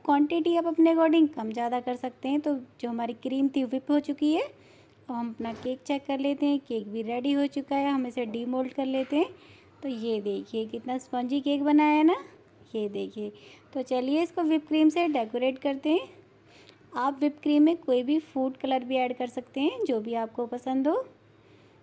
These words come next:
तो ये देखिए, ये वाइट से मैंने बिल्कुल अच्छे से कोटिंग कर दी। जो फालतू था ना, वो मैंने कपड़े से साफ़ कर दिया है।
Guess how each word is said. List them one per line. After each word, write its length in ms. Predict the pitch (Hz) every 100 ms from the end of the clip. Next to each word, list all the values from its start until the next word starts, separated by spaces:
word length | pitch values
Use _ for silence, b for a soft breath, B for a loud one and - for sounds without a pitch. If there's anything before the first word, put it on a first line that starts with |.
| b
तो 80 | -
ये 240 | 220 208 185
देखिए, 400 | 190 190 214 202 196 _ -
ये 200 | 220 214
वाइट 340 | 208 208 214 -
से 180 | -
मैंने 280 | 240 233 240
बिल्कुल 320 | 233 214 247
अच्छे 240 | 240 233 247
से 120 | 240
कोटिंग 380 | 233 233 247 262
कर 120 | 262
दी। 140 | 269
जो 100 | 285 302
फालतू 420 | 294 240 226 269
था 120 | 311
ना, 120 | 392
वो 120 | 440
मैंने 200 | 285 262 247
कपड़े 340 | 240 - 233
से 160 | 233 294
साफ़ 420 | - 233 220 214
कर 160 | - 202
दिया 240 | 196 196
है। 140 | 190